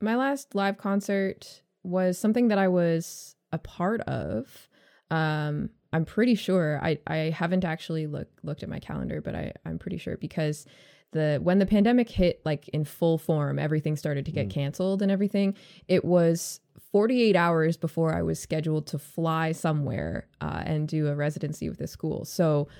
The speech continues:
Speaker 2: Oh, that's too bad.
Speaker 1: there was this whole series of things that were supposed to happen that just all of a sudden weren't going to happen anymore. So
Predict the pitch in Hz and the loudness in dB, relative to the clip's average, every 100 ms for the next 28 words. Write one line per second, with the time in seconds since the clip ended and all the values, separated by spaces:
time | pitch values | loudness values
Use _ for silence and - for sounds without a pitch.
0 | - 127 - - - - - - 185 180 | -18 -16 -16 -16 -16 -18 -18 -4 2 4
1 | 185 185 180 180 196 196 - 214 214 214 | 4 2 0 4 6 6 4 2 4 4
2 | 190 180 - 185 185 175 151 151 151 156 | 4 0 2 4 4 4 2 -2 -2 -4
3 | - 151 151 151 147 - - 220 220 156 | -4 -4 -2 -2 -4 -2 0 4 4 2
4 | - 139 - 151 151 143 147 139 139 143 | -2 -6 -2 0 0 0 0 0 2 0
5 | 143 147 147 151 170 170 160 165 165 165 | -2 -2 -2 -2 -4 -2 0 0 0 -2
6 | - - 175 165 | -2 4 6 6